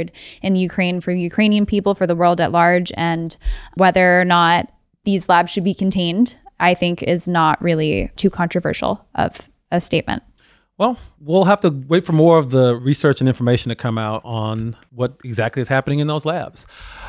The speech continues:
Speaker 2: Progressive cities around the country are taking a harsh new approach to homelessness. Leaders are turning to more punitive measures, such as clearing encampments and outlawing begging, moves that would have been politically untenable just a few years ago.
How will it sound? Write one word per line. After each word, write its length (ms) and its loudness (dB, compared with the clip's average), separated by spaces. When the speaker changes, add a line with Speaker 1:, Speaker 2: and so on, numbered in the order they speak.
Speaker 2:
Progressive 380 4
cities 320 4
around 360 4
the 60 0
country 360 -2
are 80 2
taking 340 2
a 120 0
harsh 520 2
new 220 0
approach 500 0
to 180 -4
homelessness. 880 -2
Leaders 360 0
are 120 -6
turning 360 -4
to 120 -8
more 320 -2
punitive 480 -4
measures, 440 -4
such 180 -2
as 80 -10
clearing 380 -4
encampments 560 -4
and 160 -10
outlawing 600 -2
begging, 440 2
moves 420 0
that 100 -4
would 80 -2
have 60 -4
been 100 -4
politically 380 -4
untenable 420 0
just 220 -2
a 20 -8
few 140 -4
years 280 0
ago. 300 -6